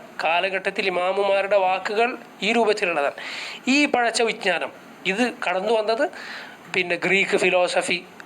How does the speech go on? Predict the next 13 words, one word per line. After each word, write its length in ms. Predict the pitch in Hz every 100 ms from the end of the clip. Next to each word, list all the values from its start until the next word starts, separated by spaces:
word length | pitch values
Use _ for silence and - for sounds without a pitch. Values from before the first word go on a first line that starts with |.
| -
അതുപോലെ 420 | 175 185 180 180
അന്നത്തെ 340 | 175 175 175 185
കാലത്ത് 380 | 185 180 180
ഈ 60 | 185
ഫിലോസഫി 460 | 185 180 180 185 180
ഉണ്ടായിരുന്ന 420 | 180 180 175 180 185
പ്രധാനപ്പെട്ട 520 | 180 170 175 170 175
ഒരു 120 | 180
നാട് 260 | 180 165 180 190
നമ്മളെ 220 | 175 180
നാടായിരുന്നു, 420 | 175 160 151 135 151
ഇന്ത്യ 240 | 160 165
ആയിരുന്നു. 240 | 151 127